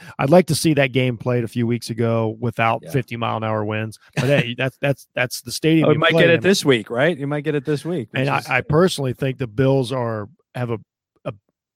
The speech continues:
Speaker 1: would rather go on the road. I think they're built, you know, if they can sneak into, you know, who knows what the matchup would be.
Speaker 2: Yeah.
Speaker 1: But, uh,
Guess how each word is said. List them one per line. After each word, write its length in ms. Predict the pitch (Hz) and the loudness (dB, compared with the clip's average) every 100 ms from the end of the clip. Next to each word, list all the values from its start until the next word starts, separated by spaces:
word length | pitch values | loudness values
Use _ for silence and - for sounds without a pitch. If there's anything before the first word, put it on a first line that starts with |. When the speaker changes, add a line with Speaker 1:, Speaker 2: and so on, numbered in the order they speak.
| - | -10
Speaker 1:
would 220 | 127 135 | 0 0
rather 760 | 110 123 127 139 127 117 107 107 _ - | 2 2 4 4 4 0 -2 -10 _ -2
go 300 | 127 123 123 | 0 0 -2
on 80 | |
the 80 | 117 | -4
road. 380 | 107 104 98 98 | -6 -6 -8 -10
I 100 | - | -6
think 200 | 117 147 | -2 -2
they're 120 | 151 123 | -2 -4
built, 420 | 101 127 127 - - - _ - | 0 2 2 -2 -20 -20 _ -6
you 80 | |
know, 80 | 123 | -4
if 80 | 113 | -2
they 120 | 143 | -2
can 140 | 147 123 | -2 -4
sneak 340 | - 135 127 | -6 -6 -4
into, 480 | 131 123 117 110 98 _ _ _ _ _ _ - | -6 -6 -6 -8 -10 _ _ _ _ _ _ 0
you 80 | |
know, 100 | 135 | 2
who 160 | 123 165 | 6 6
knows 260 | 160 147 123 | 6 4 2
what 140 | 131 | -4
the 60 | 113 | -6
matchup 400 | 120 120 127 120 | -8 -6 -8 -8
would 120 | 101 | -10
be. 280 | 113 110 101 - - - | -8 -8 -10 -20 -20 -16
Speaker 2:
Yeah. 160 | 107 | -8
Speaker 1:
But, 160 | 117 110 | -4 -4
uh, 320 | 107 104 101 | -6 -8 -10